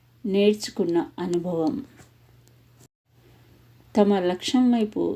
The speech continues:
దృఢంగా ఉండేవారికి అదృష్టం కూడా అనుకూలంగా ఉంటుంది. ఎవరికి ఎంత చెప్పాలో అంతే చెప్పు, వినకపోతే వదిలేయ్.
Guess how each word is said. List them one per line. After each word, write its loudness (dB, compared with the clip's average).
దృఢంగా 2
ఉండేవారికి -4
అదృష్టం 2
కూడా 2
అనుకూలంగా 0
ఉంటుంది. 0
ఎవరికి 2
ఎంత 0
చెప్పాలో 0
అంతే 0
చెప్పు, -6
వినకపోతే 0
వదిలేయ్. 2